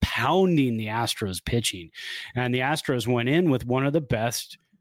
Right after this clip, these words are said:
you know, starting pitching staffs in baseball,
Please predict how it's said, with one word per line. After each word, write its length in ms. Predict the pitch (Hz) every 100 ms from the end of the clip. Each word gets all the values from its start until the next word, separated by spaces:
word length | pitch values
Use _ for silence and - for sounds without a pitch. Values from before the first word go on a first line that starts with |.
| _ _ _
you 100 | 143
know, 100 | 120 - _
starting 480 | - 127 123 131 107
pitching 340 | 156 - 135
staffs 460 | - 131 120 113 120
in 100 | 98
baseball, 640 | 123 202 - 127 107 113